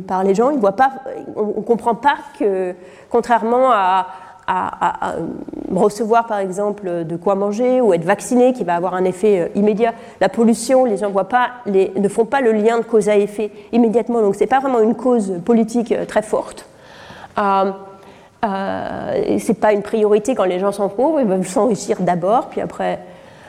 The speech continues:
Euh, faire respecter les lois est difficile. Donc, même si on a des lois très, euh, bien, euh, euh, établies dans les livres pour réduire, par,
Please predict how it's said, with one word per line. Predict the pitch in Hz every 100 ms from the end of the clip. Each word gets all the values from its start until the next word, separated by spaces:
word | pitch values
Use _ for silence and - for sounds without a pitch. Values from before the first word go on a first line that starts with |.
| - -
Euh, | 208 202 202 -
faire | 330 330
respecter | 285 285 294 -
les | 240 233
lois | 233 233 233
est | 180
difficile. | 202 208 - 302
Donc, | 302 -
même | 233 311
si | -
on | 277
a | 247
des | 240
lois | 202 208 208 226 - - - - _ _ _ _ -
très, | 247 226 208 196
euh, | 170 170
bien, | 170 214 214
euh, | 208 180 165 160 - - - -
euh, | 185 170 147 - -
établies | 220 220 208 220 240 - 185
dans | 180
les | 185
livres | 196 254 269 220 - - - -
pour | 196
réduire, | 190 185 185 214 196
par, | 175